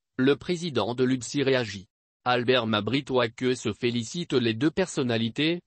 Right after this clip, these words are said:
l'une pour sa reconduction et l'autre pour sa nomination.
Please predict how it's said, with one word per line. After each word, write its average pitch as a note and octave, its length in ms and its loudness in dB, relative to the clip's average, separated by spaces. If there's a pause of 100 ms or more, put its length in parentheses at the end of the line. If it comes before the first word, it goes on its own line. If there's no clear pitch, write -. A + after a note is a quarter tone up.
(120)
l'une C#3 420 2
pour C3 220 -6
sa A2+ 140 -4
reconduction C3 720 0
et A2 60 2
l'autre G#2 420 0
pour B2 240 -6
sa A#2+ 160 -2
nomination. A2 720 -2